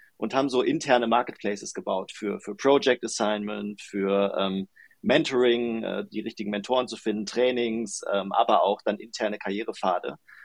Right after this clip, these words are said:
Und haben da halt viele Erfahrungen gesammelt mit großen Unternehmen. Und deine Frage gerade ist genau richtig. Marc und ich überlegen jetzt, wie kann man das auf den,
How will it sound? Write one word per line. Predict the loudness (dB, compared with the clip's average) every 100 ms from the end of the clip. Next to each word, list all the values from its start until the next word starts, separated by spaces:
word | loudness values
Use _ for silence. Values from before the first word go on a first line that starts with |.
| -20 _
Und | -4 2
haben | 6
da | 8 6
halt | 4 -4 -4 -10
viele | -2 0
Erfahrungen | 2 2 0 -2
gesammelt | 0 0 0 -2
mit | -8
großen | -6 -6 -4 -6
Unternehmen. | -6 -4 -2 -2 -2
Und | -2
deine | -2
Frage | -2 2 2 0
gerade | 0 0 0
ist | -2
genau | -2 0 0
richtig. | -4 -4 -8 -10 _
Marc | 0 0
und | -4
ich | -12
überlegen | -4 -2 0 0
jetzt, | -2 -4 -4
wie | -10
kann | -2 0
man | 2
das | 0 -2
auf | -4 -6
den, | -4 -6